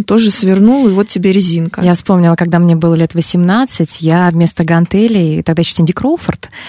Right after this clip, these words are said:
Speaker 1: Мгм.
Speaker 2: а, э, у меня были стеклянные подсвечники. И вот <laughs> я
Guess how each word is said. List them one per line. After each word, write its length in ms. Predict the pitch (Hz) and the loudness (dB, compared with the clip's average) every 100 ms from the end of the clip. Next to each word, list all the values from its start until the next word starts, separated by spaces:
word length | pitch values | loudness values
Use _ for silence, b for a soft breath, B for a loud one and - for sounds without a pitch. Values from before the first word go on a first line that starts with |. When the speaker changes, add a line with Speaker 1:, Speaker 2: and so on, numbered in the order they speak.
| B | B
Speaker 1:
Мгм. 120 | 208 185 | 0 2
Speaker 2:
а, 360 | 170 165 165 | 2 2 0
э, 360 | - - 82 - | -2 -4 -8 -10
у 240 | - - | -10 -4
меня 220 | 190 180 196 | 2 2 2
были 220 | 180 185 | 2 0
стеклянные 640 | 151 - - 196 202 190 | -2 -6 -2 0 2 2
подсвечники. 960 | 170 156 - 165 151 - 151 - - - - | 0 -4 -2 -2 -2 -2 -6 -8 -12 -12 -2
И 140 | 190 | 0
вот 200 | 190 226 | 2 2
<laughs> 420 | - - 277 226 | 2 2 2 2
я 340 | 381 262 254 | 0 2 0